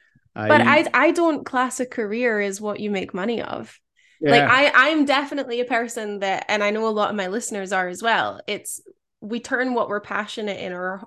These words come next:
Speaker 1: or our quote unquote hobbies into making money for us. And I think if you're passionate at it and you have any sort of income from it,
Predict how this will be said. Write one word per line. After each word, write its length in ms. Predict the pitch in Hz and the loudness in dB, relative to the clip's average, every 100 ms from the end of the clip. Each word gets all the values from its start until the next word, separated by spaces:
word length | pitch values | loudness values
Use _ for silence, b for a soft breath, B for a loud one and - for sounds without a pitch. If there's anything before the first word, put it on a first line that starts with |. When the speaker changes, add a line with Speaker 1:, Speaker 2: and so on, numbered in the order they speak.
| - | -2
Speaker 1:
or 280 | 220 226 - | 2 4 4
our 420 | 202 196 190 - | 2 2 0 -6
quote 220 | - 208 | -8 -4
unquote 360 | 190 202 208 - | -4 -6 -8 -6
hobbies 680 | 220 202 202 - 156 208 - b b b b _ - | -2 0 0 -4 -8 -10 -14 b b b b _ -6
into 360 | 262 285 285 247 | 0 0 0 0
making 380 | 226 226 214 | -2 -2 -4
money 280 | 214 202 190 | -2 -2 -4
for 340 | - 208 214 - | -6 -2 -2 -2
us. 300 | - - - | -6 -8 -8
And 140 | 214 | -4
I 80 | 226 | -2
think 200 | 247 247 | -2 -2
if 120 | 254 | -4
you're 120 | 220 | -6
passionate 480 | 220 220 277 269 - | -4 -4 -4 -4 -2
at 120 | 180 | -2
it 140 | 180 - | -4 -4
and 100 | 196 | -4
you 120 | 202 | -4
have 380 | 202 208 202 - | 0 0 0 -2
any 280 | 196 226 320 | -2 0 0
sort 240 | 294 220 | 0 0
of 100 | 202 | -2
income 400 | 190 208 190 175 | -4 -6 -6 -8
from 320 | - 202 226 190 | -6 -2 -2 -2
it, 220 | 196 | -6